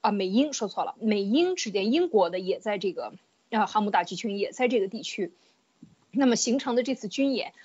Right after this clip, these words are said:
那么现在正好东盟又在开会啊，就是在这个南海这个地方，所以从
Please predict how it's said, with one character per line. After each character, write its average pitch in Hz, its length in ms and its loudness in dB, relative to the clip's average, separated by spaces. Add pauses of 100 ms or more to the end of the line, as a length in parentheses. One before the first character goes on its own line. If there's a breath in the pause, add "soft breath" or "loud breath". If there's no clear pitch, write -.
(140 loud breath)
那 269 100 0
么 220 140 2
现 285 300 0
在 220 80 2
正 277 220 -2
好 - 200 -8
东 311 180 4
盟 226 160 4
又 262 140 4
在 - 140 -6
开 214 240 -4
会 - 260 -2
啊， 175 240 -12
就 302 140 0
是 226 120 -4
在 190 240 2
这 - 120 -12
个 196 80 -10
南 185 240 -4
海 - 220 -8
这 202 100 -6
个 185 100 -8
地 190 160 -10
方， 170 300 -12
所 269 180 0
以 285 80 0
从 233 320 0